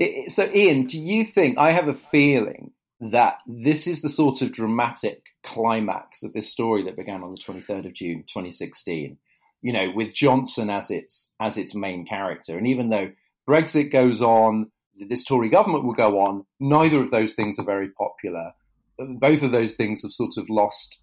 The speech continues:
energy. And almost the thing that has guided the lifetime of this podcast so far, do you feel that this is a sort of, some kind of, like, narrative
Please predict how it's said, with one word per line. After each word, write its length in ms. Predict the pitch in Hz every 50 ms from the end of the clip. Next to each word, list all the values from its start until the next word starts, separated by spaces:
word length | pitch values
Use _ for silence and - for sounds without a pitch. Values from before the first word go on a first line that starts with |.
| _
energy. 640 | - 113 113 120 113 - - - 90 76 65 - - _ _ _ _ -
And 120 | 120 131
almost 300 | 147 143 135 123 123 -
the 80 | 120 120
thing 380 | - - - 151 143 143 135
that 160 | 123 131 -
has 160 | - 117 101 -
guided 480 | - 123 117 117 117 110 113 104 87 -
the 80 | 107
lifetime 840 | 104 104 104 107 107 110 110 - - - - 110 107 107 101 95 95
of 160 | 95 95 - -
this 180 | 95 92 - - _
podcast 480 | - 180 175 - - 104 87 87 - -
so 260 | - - 101 90 90 - -
far, 360 | - 117 107 92 78 71 73 - - _ _ _ _ _ _ -
do 80 | 135
you 80 | 170 175
feel 280 | - - 160 143 135 120
that 120 | 131 - 117
this 160 | 131 127 -
is 100 | 120 110
a 60 | 113
sort 460 | - - - 127 123 120 123 - -
of, 260 | 110 104 101 98 95 - - _ _ _ _ _ _ _ _ _ _ _ -
some 480 | - - - - 165 143 143 147 139 127
kind 340 | - 127 117 113 110 107 104
of, 140 | 101 98 104
like, 300 | 101 98 95 92 - -
narrative 840 | - 104 98 104 104 104 98 98 98 98 95 - - 98 87 85